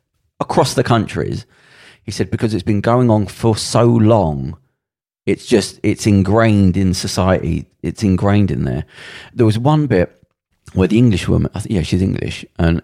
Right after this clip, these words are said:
she said, "When I was being taken to parties," she said, "That was every week I was being taken to parties and then to doctors and to parties and to doctors." And she said,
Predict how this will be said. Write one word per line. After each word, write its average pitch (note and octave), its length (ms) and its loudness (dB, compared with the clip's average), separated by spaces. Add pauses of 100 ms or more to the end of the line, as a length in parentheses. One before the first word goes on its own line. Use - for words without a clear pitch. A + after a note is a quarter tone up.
she - 100 -4
said, F2+ 340 0 (920)
"When C#3+ 460 0
I A2+ 60 -2
was G#2+ 100 0
being G#2 160 -2
taken G2+ 300 -2
to G2 60 -6
parties," - 280 -2
she - 80 -4
said, - 60 -10
"That G#2 120 -2
was F2+ 180 -6
every G#2 180 0
week F2 340 0
I - 20 -4
was F2 100 -4
being F2 140 -4
taken F2 300 -6
to - 100 -10
parties E2+ 300 -4
and E2 100 -6
then E2+ 100 -6
to - 100 -8
doctors - 420 -10
and E2 120 -10
to - 60 -12
parties - 320 -8
and D#2+ 120 -8
to E2+ 60 -8
doctors." D#2+ 340 -8 (400)
And G#2 100 -4
she - 60 -8
said, G#2 220 0